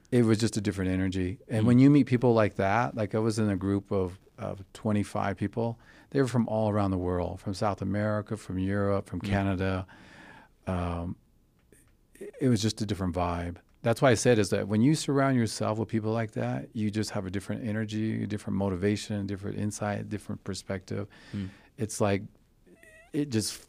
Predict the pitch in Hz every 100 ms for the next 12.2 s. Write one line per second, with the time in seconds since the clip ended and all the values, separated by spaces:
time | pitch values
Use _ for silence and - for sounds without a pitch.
0 | _ - 127 131 127 120 104 98 90 -
1 | - 113 113 113 - _ 113 110 107 104
2 | 92 95 92 110 110 117 107 95 90 90
3 | 98 110 120 - - - 82 - - _
4 | _ _ _ _ - - 92 - - _
5 | _ _ - 101 - 92 92 95 98 107
6 | - 107 107 104 107 127 131 123 151 -
7 | - - 165 - - - - 180 165 147
8 | 131 - - - - - - - - 123
9 | 120 104 - - - 113 135 127 131 123
10 | 151 151 - 123 101 101 - 123 107 107
11 | 98 107 110 110 120 110 95 95 - 110
12 | 95